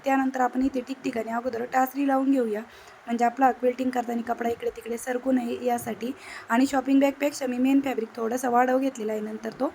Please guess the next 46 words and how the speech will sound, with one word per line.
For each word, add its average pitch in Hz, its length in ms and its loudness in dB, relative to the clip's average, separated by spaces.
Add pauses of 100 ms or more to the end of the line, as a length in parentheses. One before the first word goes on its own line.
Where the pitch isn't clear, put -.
(380)
क्विल्टिंग 277 320 2
करून 269 240 4
झाल्यावर 226 280 2
आपण 214 160 -6
एक्स्ट्राचा 233 400 -8
पार्ट 240 220 -6 (100)
कट 269 160 2
करूया. 233 400 -2
आणि 233 240 -6
क्विल्टिंग 285 420 0
करताना 269 340 2
मी 262 140 4
इथे 269 140 -2
पाच 262 320 4
नंबरची 262 380 0
शिलाई 233 300 -2
देत 233 240 2
असते. 247 300 -2 (380)
आणि 247 180 2
इथे 294 160 2
बघा, 262 220 4
मी 247 180 4 (800)
तिरप्या 311 320 2
तिरप्या 294 220 4
टिपा 277 220 -2
मारून 269 320 6
घेत 262 240 0
आहे. 220 140 2
तुम्हाला 262 340 0
जशा 277 300 -2
सोप्या 247 320 -2
वाटतील 220 380 -2
तशा 269 180 -2
तुम्ही 247 220 -4
मारू 233 260 0
शकता. 247 340 -8 (460)
नुसत्या 269 320 4
आडव्या 247 240 6
आडव्या 254 220 6
मारल्या 247 380 2
तरी 277 160 0
चालेल 240 360 0
किंवा 262 160 2
आडव्या 233 360 0
उभ्या 262 220 2
मारल्या 220 380 -4